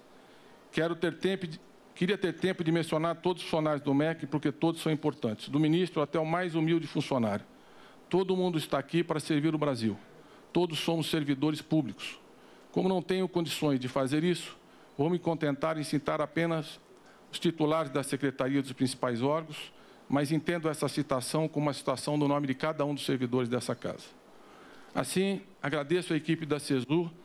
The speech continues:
citando a Marulins, que está aqui hoje, Paulo Speller, secretário atual.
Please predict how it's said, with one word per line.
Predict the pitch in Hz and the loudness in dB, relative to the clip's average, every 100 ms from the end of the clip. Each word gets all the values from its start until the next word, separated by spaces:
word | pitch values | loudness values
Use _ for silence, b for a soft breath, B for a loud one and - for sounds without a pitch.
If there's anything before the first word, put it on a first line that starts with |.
| B B | B B
citando | - 185 170 160 147 | -2 0 0 0 2
a | 135 | 2
Marulins, | 151 156 147 175 175 | 2 0 2 2 0
que | - | -4
está | - | -4
aqui | 131 143 | -2 2
hoje, | 143 175 156 135 | 2 2 0 -2
Paulo | - 147 | -2 -2
Speller, | 127 - 151 160 160 156 - - | -4 0 0 0 -2 -8 -12 -14
secretário | - - 131 139 131 | -4 -2 0 0 0
atual. | 123 120 135 151 | 0 0 0 -2